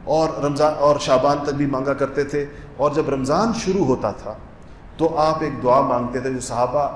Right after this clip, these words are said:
صحابہ نے فرمایا کہ ہمیں رسول اللہ صلی اللہ علیہ وسلم نے یہ دعا سکھائی باقاعدہ۔ سکھانے کا مطلب ہے کہ آپ پڑھتے تھے، حضور پڑھتے تھے اور پھر صحابہ پڑھتے تھے، پھر حضور پڑھتے تھے، صحابہ پڑھتے تھے، اس طرح ان کو یاد کروائی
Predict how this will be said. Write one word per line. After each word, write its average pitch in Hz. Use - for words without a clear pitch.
صحابہ 160
نے 170
فرمایا 147
کہ 160
ہمیں 156
رسول 139
اللہ 131
صلی 131
اللہ 123
علیہ 120
وسلم 117
نے 143
یہ 151
دعا 151
سکھائی 175
باقاعدہ۔ 98
سکھانے 147
کا 180
مطلب 175
ہے 190
کہ -
آپ 165
پڑھتے 196
تھے، 208
حضور 165
پڑھتے 202
تھے 214
اور 151
پھر 180
صحابہ 151
پڑھتے 117
تھے، -
پھر 185
حضور 202
پڑھتے 202
تھے، 196
صحابہ 160
پڑھتے 170
تھے، 196
اس 196
طرح 196
ان 175
کو 175
یاد 165
کروائی 135